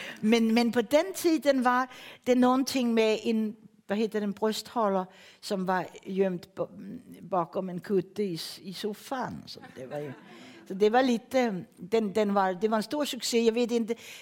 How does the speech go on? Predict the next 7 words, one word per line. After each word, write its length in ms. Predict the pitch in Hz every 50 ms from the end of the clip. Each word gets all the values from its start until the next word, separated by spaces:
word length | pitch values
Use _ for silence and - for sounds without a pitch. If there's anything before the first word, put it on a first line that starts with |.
| - - -
den 160 | 254 247 247
var 80 | 240
ganska 380 | - - 247 262 254 - - 277
söt, 340 | - - 247 226 208 - -
tror 280 | - 208 190 160 156 -
jag. 200 | - 135 - 143 - _ _ _ _ _ 175 180 180 190 240 262 233 277 262 - - - _ _ - _ _ _ _ - -
Ja. 300 | - 220 214 202 196 214